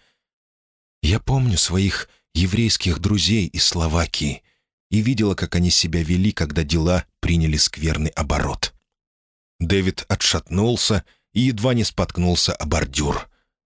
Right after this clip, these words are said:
«Она догадалась», — подумал он. Наталья протянула через окно руку,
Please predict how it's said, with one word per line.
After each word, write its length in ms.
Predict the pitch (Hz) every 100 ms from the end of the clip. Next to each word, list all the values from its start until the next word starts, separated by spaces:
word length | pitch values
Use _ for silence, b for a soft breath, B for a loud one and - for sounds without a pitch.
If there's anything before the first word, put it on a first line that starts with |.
| _ -
«Она 280 | 78 76 76
догадалась», — 880 | 76 71 76 67 71 67 - - - _ -
подумал 500 | 73 71 73 67 -
он. 300 | - 76 65 - _ _ _ _ _ -
Наталья 400 | 104 147 139 117
протянула 500 | - 107 110 98 87
через 300 | - 87 87
окно 320 | - 85 78
руку, 440 | 95 - 104 92